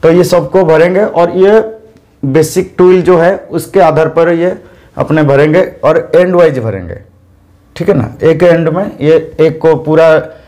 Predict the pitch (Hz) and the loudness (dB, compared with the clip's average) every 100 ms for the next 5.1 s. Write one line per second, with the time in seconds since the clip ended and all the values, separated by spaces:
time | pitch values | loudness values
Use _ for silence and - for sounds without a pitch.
0 | _ - 151 151 143 160 - 160 151 151 | _ -2 0 0 0 -2 -2 -4 0 0
1 | 151 151 165 165 143 147 147 156 151 151 | 0 0 -2 -2 0 2 2 0 0 -2
2 | 156 151 143 151 143 - 156 156 175 180 | -2 -2 0 0 0 -2 -2 0 -2 -4
3 | 180 170 151 139 151 151 156 156 151 160 | -2 -2 0 -2 0 0 0 -2 -6 -6
4 | 151 143 139 139 143 147 143 147 147 151 | -4 -2 0 0 2 2 2 2 2 0